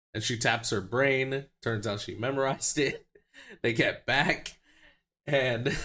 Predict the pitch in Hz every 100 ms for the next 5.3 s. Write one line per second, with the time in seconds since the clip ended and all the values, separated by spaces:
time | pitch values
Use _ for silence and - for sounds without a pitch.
0 | - - - 151 117 113 - 151 120 107
1 | 131 147 123 160 147 120 123 131 147 139
2 | 123 113 110 151 135 120 113 - 127 -
3 | - 135 135 135 135 160 - 120 110 -
4 | 120 117 101 - 101 107 101 95 - 101
5 | 95 - 98